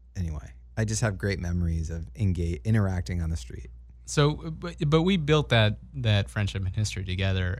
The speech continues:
Speaker 2: after s-, after, um, you know, starting with some spark. Like, why,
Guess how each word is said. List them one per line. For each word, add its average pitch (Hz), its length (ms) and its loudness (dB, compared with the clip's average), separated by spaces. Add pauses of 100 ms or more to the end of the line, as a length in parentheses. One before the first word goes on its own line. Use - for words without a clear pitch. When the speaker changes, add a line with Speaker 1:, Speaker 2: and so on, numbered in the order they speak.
(140)
Speaker 2:
after 101 600 0
s-, - 300 -12 (380)
after, 104 480 0 (360)
um, 92 480 6 (1600)
you 139 100 8
know, 95 100 8
starting 107 460 4
with 95 100 -4
some 98 200 -4
spark. - 420 -8
Like, - 180 -10
why, 107 140 0